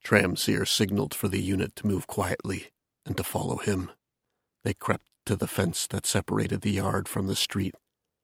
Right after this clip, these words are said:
a half-stone wall with a barbed wrought iron fence on top. The rickety iron gate stood ajar. About halfway between the street and the church,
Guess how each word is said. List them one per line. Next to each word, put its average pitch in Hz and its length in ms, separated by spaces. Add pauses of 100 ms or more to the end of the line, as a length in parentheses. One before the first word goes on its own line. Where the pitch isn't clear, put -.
(160)
a 107 60
half-stone 95 720
wall 95 340
with 98 160
a 101 60
barbed 101 580
wrought 104 200
iron 104 320
fence - 400
on - 220
top. - 380 (800)
The 104 160
rickety 98 420
iron 92 340
gate 92 260
stood - 300
ajar. 92 640 (680)
About 101 340
halfway 107 440
between 104 420
the 95 100
street 101 400 (120)
and 98 140
the 80 60
church, - 520